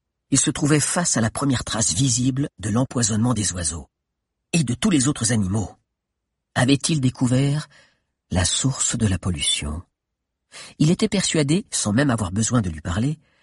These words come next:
que Solario partageait son analyse. « Gulot, où as-tu trouvé cet oiseau ? » demanda Solario. « Près de la grande cascade.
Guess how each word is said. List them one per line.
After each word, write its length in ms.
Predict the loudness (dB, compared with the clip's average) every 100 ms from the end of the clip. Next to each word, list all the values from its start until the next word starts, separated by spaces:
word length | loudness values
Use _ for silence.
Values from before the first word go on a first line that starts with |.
| _ _ _
que 100 | -6
Solario 420 | 0 2 4 2
partageait 380 | -2 -2 2 2
son 180 | 2 2
analyse. « 600 | 2 0 -2 -6 -8 -12 _ _ _ _ _ _ _ _ _ _ _ _ _ _ _ -4
Gulot, 440 | 2 4 4 0 -4 _ _ _ _ _ _ 0
où 80 | 0
as-tu 200 | 2 0
trouvé 280 | 0 2
cet 220 | 2 0 2
oiseau ? » 440 | 2 4 2 -2 -8 _ _
demanda 360 | 2 2 2 0
Solario. « 540 | -2 -4 -4 -8 -10 -18 _ _ _ _ _ _ _ _ _ _ _ _ _ _
Près 100 | 0
de 60 |
la 100 | 2
grande 240 | 2 2 2
cascade. 500 | 0 2 0 0